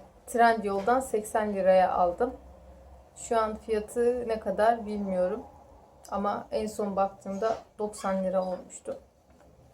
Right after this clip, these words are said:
Sanırım bu mouse ve klavye ile ilgili tek sorunu çabuk kirlenmesi. Bu da beyaz olmasından kaynaklı. Yani sizin elinizde ufak bir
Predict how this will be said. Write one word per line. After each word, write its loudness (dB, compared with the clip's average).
Sanırım 2
bu 2
mouse 2
ve -2
klavye 2
ile -4
ilgili -8
tek 0
sorunu -2
çabuk 2
kirlenmesi. -8
Bu 4
da 10
beyaz 10
olmasından 0
kaynaklı. -6
Yani -2
sizin -8
elinizde -2
ufak -2
bir -10